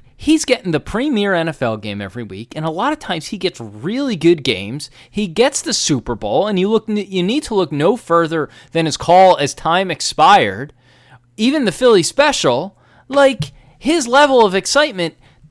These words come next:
I get that he can't go over the top anymore. He doesn't even attempt to match most of the moments. He gets excited about weird things.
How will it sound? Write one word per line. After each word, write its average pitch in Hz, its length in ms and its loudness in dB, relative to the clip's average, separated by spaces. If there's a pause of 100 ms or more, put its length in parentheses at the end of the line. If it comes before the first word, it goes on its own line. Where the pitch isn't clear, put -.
(120)
I 202 140 2
get 269 260 2
that 233 140 0
he 214 160 0
can't 233 280 -4
go 196 120 2
over 196 180 2
the 113 120 -8
top 202 320 -2
anymore. 254 360 -2
He 214 180 -6
doesn't 214 340 -4
even 185 380 -2
attempt - 720 -6
to - 120 -8
match 147 440 0 (240)
most 143 540 0
of 147 120 -2
the 156 80 0
moments. 123 500 -4
He 185 100 -6
gets 233 200 -2
excited 247 460 0
about 190 300 2
weird 165 280 2
things. 98 500 -8